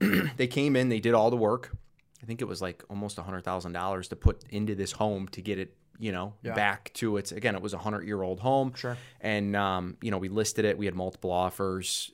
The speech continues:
Speaker 1: first week, typical. And, um, it sold for, uh, if I recall, it was, like, a little bit over asking price. So that was cool because it was our first, you know, million dollar deal, multiple offers. Everything was exciting. Everything
Speaker 2: Sure.
Speaker 1: went perfect.
Speaker 2: Well, what,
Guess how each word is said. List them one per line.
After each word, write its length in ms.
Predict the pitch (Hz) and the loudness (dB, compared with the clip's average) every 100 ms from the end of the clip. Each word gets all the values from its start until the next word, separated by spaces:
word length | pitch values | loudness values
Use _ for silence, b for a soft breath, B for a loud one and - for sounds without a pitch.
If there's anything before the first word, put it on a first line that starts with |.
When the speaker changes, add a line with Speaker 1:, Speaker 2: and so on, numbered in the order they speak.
| - | -12
Speaker 1:
first 340 | - 92 - | -6 -6 -4
week, 360 | 107 107 - - - - | -2 -2 -4 -12 -16 -4
typical. 440 | - 117 98 101 B B B - | -4 0 -2 -2 B B B -8
And, 320 | 95 92 92 | -4 -2 0
um, 300 | 90 87 85 92 | 0 0 -2 -6
it 100 | 95 | -6
sold 380 | - 90 87 87 | -2 -2 -2 -6
for, 600 | - 90 87 85 82 82 | -4 -2 -2 -2 -2 -2
uh, 400 | 82 80 78 - | -2 -4 -4 -6
if 120 | - | -6
I 40 | 85 | -10
recall, 360 | 82 - 82 | -8 -6 -4
it 40 | - | -4
was, 60 | 87 | -8
like, 140 | 80 | -8
a 40 | |
little 200 | 92 95 | -6 -6
bit 100 | 87 | -6
over 300 | 85 85 87 | -6 -8 -8
asking 320 | 92 92 - - | -8 -10 -10 -6
price. 300 | - - - | -4 -2 2
So 100 | 131 | 4
that 100 | 139 | 4
was 120 | 131 | 2
cool 260 | - 185 | 6 6
because 260 | 139 151 131 | 8 4 6
it 60 | 123 | 6
was 160 | 120 | 6
our 100 | 117 | 4
first, 460 | - 131 123 123 - | 4 4 6 4 2
you 140 | 120 | 6
know, 340 | 107 104 104 - | 8 8 6 0
million 340 | 123 123 117 110 | 6 6 6 6
dollar 320 | 107 104 98 | 6 6 4
deal, 380 | 135 131 120 117 | 4 6 6 6
multiple 520 | 110 110 - 117 110 | 4 0 2 6 8
offers. 1000 | 113 113 113 120 110 110 110 107 104 - 107 | 8 6 4 2 4 4 4 2 0 -2 0
Everything 420 | 107 104 104 101 | 0 0 -2 -2
was 220 | 92 - | -2 -2
exciting. 720 | 95 - - 104 101 101 95 | -2 -2 2 2 2 -2 -2
Everything 340 | 92 101 117 95 | -4 -4 -4 -4
Speaker 2:
Sure. 60 | |
Speaker 1:
went 160 | 92 - | -8 0
perfect. 640 | 113 98 - 98 - - b b b b b b b b b b b b 139 | 0 0 -2 -4 -4 -16 b b b b b b b b b b b b 4
Speaker 2:
Well, 300 | 147 156 147 | 6 6 4
what, 240 | 139 156 | 6 6